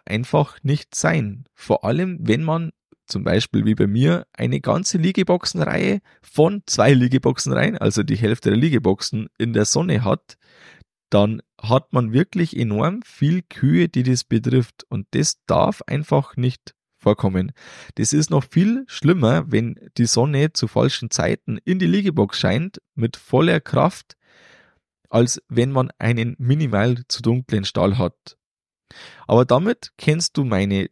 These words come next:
dritte Fehlentscheidung vom Stallbau, zumindest die größten Fehlentscheidungen. Es gab mehrere kleine, da braucht man nicht reden, ob das jetzt eine Tür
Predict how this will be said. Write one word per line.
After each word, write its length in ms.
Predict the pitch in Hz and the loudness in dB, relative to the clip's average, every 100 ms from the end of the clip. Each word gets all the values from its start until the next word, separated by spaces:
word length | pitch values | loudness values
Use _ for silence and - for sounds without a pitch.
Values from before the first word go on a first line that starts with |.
| - | -2
dritte 360 | 117 127 - | 0 0 -2
Fehlentscheidung 680 | - 107 107 87 92 92 101 | -2 0 -2 -2 -2 -2 -4
vom 220 | - 98 | -4 -6
Stallbau, 600 | 98 - 127 - - - 247 _ - _ _ | -4 0 0 0 -2 -4 -6 _ -20 _ _
zumindest 500 | - 117 120 117 101 _ | -8 -2 0 0 -2 _
die 220 | 143 104 101 | -2 -2 -2
größten 800 | - 113 180 214 - 170 165 175 | 0 2 2 0 -4 -6 -6 -8
Fehlentscheidungen. 880 | - 131 151 - 117 139 139 139 143 - - - | -6 -2 -2 -2 0 0 -2 -4 -6 -16 -20 -8
Es 220 | - 101 | -2 0
gab 240 | - 90 - | 2 0 0
mehrere 360 | 92 95 95 | 0 2 0
kleine, 340 | 95 - 113 127 | 0 -2 0 0
da 100 | 95 | 0
braucht 280 | - 98 98 | 0 0 0
man 100 | 104 | -4
nicht 200 | 110 - | -4 -2
reden, 380 | 110 143 135 | -2 -2 -4
ob 260 | - 135 156 | -4 -6 -4
das 180 | 131 123 | -4 0
jetzt 240 | 123 - | 0 0
eine 360 | 120 - 120 120 | -2 -2 -4 -4
Tür 260 | - 113 | 0 4